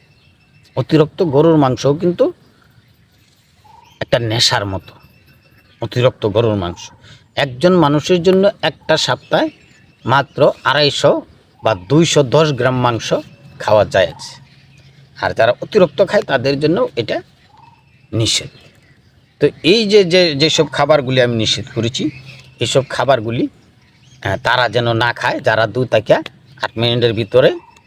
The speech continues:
শেষ হয়ে যায়। আর যারা আপনার সুস্থ আছেন তারাও এই ওষুধটা খাইতে পারেন, কারণ তাদের পাওয়ারটা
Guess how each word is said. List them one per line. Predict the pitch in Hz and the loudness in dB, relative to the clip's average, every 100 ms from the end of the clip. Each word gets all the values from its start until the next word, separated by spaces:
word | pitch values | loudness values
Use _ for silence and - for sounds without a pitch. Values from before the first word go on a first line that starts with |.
| _ _ | _ _
শেষ | - 135 - - | -2 0 0 -2
হয়ে | 92 | -4
যায়। | - - - - - - - _ - _ _ - - - - - - - | -6 -16 -20 -20 -20 -20 -20 _ -20 _ _ -20 -20 -20 -20 -20 -14 -4
আর | 117 104 104 - _ _ _ _ - - - - - - - - - - - - - _ _ _ _ - - - - | 0 0 -2 -8 _ _ _ _ -20 -20 -20 -20 -20 -20 -20 -20 -20 -20 -20 -20 -20 _ _ _ _ -20 -20 -8 0
যারা | 135 156 180 185 - - - - _ _ _ _ | 2 2 0 -2 -8 -20 -20 -20 _ _ _ _
আপনার | 113 127 127 107 - _ _ _ _ _ - - - _ _ - | -6 -2 0 -2 -6 _ _ _ _ _ -20 -20 -20 _ _ -8
সুস্থ | - 143 - | -4 -2 2
আছেন | 147 - 135 139 - - - - | 0 2 -2 -4 -10 -20 -10 -2
তারাও | 135 143 170 - - | 0 2 2 -2 -2
এই | 131 123 | 0 0
ওষুধটা | 113 - - - 320 - - - - - - | -4 -6 -6 -4 -4 -6 -18 -18 -20 -20 -6
খাইতে | 117 104 117 | -4 -4 -6
পারেন, | 92 - - - - - - - | -6 -8 -14 -20 -20 -20 -20 -6
কারণ | 113 143 226 - _ - | -2 -2 -4 -10 _ -4
তাদের | 113 113 | 0 0
পাওয়ারটা | 107 101 101 - | 2 2 2 -2